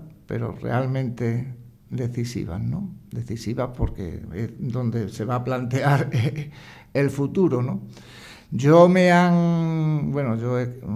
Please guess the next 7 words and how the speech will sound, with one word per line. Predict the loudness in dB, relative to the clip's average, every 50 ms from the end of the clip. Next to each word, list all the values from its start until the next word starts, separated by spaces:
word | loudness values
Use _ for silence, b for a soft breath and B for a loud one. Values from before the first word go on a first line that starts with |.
| -6 -6 -6 -8 -10 -10 -10 -12 -12 -14 -14 -16 -14 -12
yo | -8 -2 2 4 4 4
y | 4 2
mi | 0 -2 -2
familia | -4 -4 -4 -2 -2 -2 -2 -2 -2
hemos | -2 0 -2
aguantado | -2 0 0 -2 -2 -2 -2 -4 -4 -2 -2 -2 -2 -4 -4 -6 -8 -12 -14 -20 -20 -20 -20 _ _ _ _ 2
carros | 4 4 4 2 0 -2 -2 -2 -2 -4 -8 -14